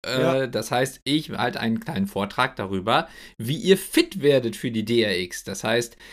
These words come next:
Speaker 1: welche Arten von K I euch auf der D R X erwarten werden, wie ihr die zu verstehen habt und damit ihr euch nicht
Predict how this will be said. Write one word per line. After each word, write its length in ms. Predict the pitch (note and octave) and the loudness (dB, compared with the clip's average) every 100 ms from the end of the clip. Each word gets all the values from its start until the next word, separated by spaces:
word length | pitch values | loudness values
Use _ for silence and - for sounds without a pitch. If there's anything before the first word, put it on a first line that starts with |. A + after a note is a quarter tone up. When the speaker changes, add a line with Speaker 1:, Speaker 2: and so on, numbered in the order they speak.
| - | -16
Speaker 1:
welche 720 | - F#2 F#2 C3 A3+ A3 - | -8 -6 0 2 2 0 0
Arten 260 | B2+ C#3 C3+ | 2 2 0
von 220 | - A2+ | -6 -4
K 240 | A2+ G2+ - | -4 -4 -4
I 200 | D3+ G2 | -4 -4
euch 280 | A#2 - | -4 -4
auf 200 | G#2+ A#2 | -4 -4
der 140 | - G2 | -2 -2
D 160 | A2 | 0
R 140 | G2+ - | -2 -2
X 160 | G2 | -6
erwarten 500 | - F#2+ F#2+ A#2 D#3+ | -6 -4 -4 -4 -4
werden, 560 | D#3+ F#3 G#3+ A3 D3 G2+ | 0 0 2 0 -2 -6
wie 120 | B2+ | -4
ihr 100 | A#2 | -4
die 140 | A2 G2 | -4 -6
zu 120 | - | -10
verstehen 500 | - - B2+ C3+ D#3 | -12 -6 -4 -2 -2
habt 260 | C3+ - - | -4 -6 -2
und 320 | A2+ A#2 - | 0 0 -4
damit 380 | A2 G2+ G2+ G2+ | -4 0 0 -2
ihr 260 | G2+ F#2 - _ - - - | -2 -4 -6 _ -20 -20 -14
euch 320 | - G2 - | -6 -4 -2
nicht 560 | F#2+ E3+ C4 - - | 0 2 0 -4 -12